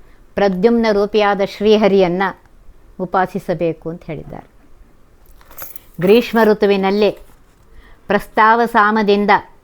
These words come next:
ವಾಸುದೇವನನ್ನು ಉಪಾಸನೆ ಮಾಡಬೇಕು. ವರ್ಷಾ ಋತುವಿನಲ್ಲಿ ಉದ್ಗೀತ ಸಾಮದಿಂದ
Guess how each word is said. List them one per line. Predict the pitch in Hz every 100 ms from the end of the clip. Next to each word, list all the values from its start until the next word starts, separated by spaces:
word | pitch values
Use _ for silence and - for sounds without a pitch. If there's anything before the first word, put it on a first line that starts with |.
| _ _ - _ - - - - - - - 180
ವಾಸುದೇವನನ್ನು | 202 220 196 196 190 185 175 180 160
ಉಪಾಸನೆ | 165 170 170 165
ಮಾಡಬೇಕು. | 160 151 - - - _ - - - - - - - _ - - - - - - 185
ವರ್ಷಾ | 190 - 208 185
ಋತುವಿನಲ್ಲಿ | 180 175 180 180 185 220 175 - - - _ _ _ - - _ -
ಉದ್ಗೀತ | 202 190 233 240 233
ಸಾಮದಿಂದ | 220 208 202 208 190 202